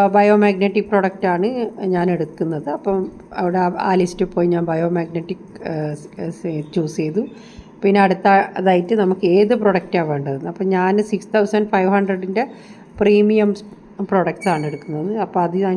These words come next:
ചൂസ് ചെയ്തു. പിന്നെ അത് കഴിഞ്ഞ് പ്രൈ-, പിന്നെ നമുക്ക് ഈ ക്വാളിറ്റി, ഈ, ആ, സെയിം സ്റ്റാൻഡേർഡും മറ്റേ അത് കളർ, സൈസ് അതൊക്കെ നമ്മൾ അങ്ങനെ അങ്ങനെ കൊടുത്തങ്ങ് പോയാൽ മതി. അവിടെ പ്രത്യേകിച്ചൊന്നും അവിടെ ചൂസ് ചെയ്യാനൊന്നുമില്ല. അത് കഴിഞ്ഞിട്ട് നമ്മൾ സ്റ്റോക്ക് ഉണ്ടോ, in സ്റ്റോക്ക് ഉണ്ടാവും.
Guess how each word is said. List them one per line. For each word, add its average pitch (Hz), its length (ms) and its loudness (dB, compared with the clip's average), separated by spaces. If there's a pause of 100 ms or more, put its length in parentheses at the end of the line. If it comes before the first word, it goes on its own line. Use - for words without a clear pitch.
(160)
ചൂസ് 170 300 -6
ചെയ്തു. 151 240 -4 (720)
പിന്നെ 196 220 2
അത് 185 100 0
കഴിഞ്ഞ് 196 180 2 (140)
പ്രൈ-, 190 260 2 (180)
പിന്നെ 226 220 4 (100)
നമുക്ക് 240 340 -2
ഈ - 20 -4 (100)
ക്വാളിറ്റി, 226 480 4 (200)
ഈ, 233 40 2 (540)
ആ, - 20 6 (300)
സെയിം 220 260 4 (140)
സ്റ്റാൻഡേർഡും 220 720 2
മറ്റേ 214 240 -2
അത് 208 100 0 (120)
കളർ, 214 300 6 (140)
സൈസ് 208 340 2
അതൊക്കെ 233 300 0
നമ്മൾ 262 140 0 (100)
അങ്ങനെ 254 260 0
അങ്ങനെ 254 260 0
കൊടുത്തങ്ങ് 226 440 0
പോയാൽ 202 240 4
മതി. 190 160 0
അവിടെ 190 160 -4
പ്രത്യേകിച്ചൊന്നും 214 600 0
അവിടെ 202 200 2 (520)
ചൂസ് 185 200 -2
ചെയ്യാനൊന്നുമില്ല. 156 460 -4 (640)
അത് 208 160 4
കഴിഞ്ഞിട്ട് 226 380 2
നമ്മൾ 226 140 4 (100)
സ്റ്റോക്ക് 214 420 2
ഉണ്ടോ, 185 160 2 (100)
in 196 160 2
സ്റ്റോക്ക് 202 360 2
ഉണ്ടാവും. 175 300 -2